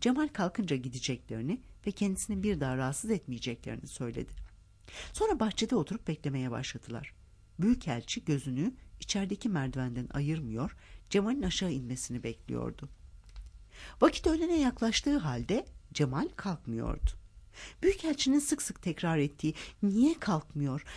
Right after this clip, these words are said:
niye kalkmıyor?" sorularından bunalan Meryem, çareyi üst kata çıkıp bakmakta buldu. Cemal'in odasının kapısını tıklattı.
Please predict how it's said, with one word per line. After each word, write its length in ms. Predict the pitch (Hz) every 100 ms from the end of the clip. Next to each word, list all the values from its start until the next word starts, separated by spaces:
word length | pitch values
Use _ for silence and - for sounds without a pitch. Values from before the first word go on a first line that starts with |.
| -
niye 280 | 233 311 453
kalkmıyor?" 460 | - 359 - 190 165
sorularından 680 | - 165 156 151 147 139 135
bunalan 360 | 151 135 131
Meryem, 500 | 127 127 123 139 247 - - - -
çareyi 460 | 233 170 160 196
üst 160 | - -
kata 220 | 139 -
çıkıp 340 | - - -
bakmakta 540 | 147 143 131 127 - 123
buldu. 300 | 123 - 139 - - - - - - - -
Cemal'in 360 | 202 202 214 175
odasının 420 | 135 131 135 131
kapısını 420 | 143 - 151 131
tıklattı. 680 | - - 123 123 - 220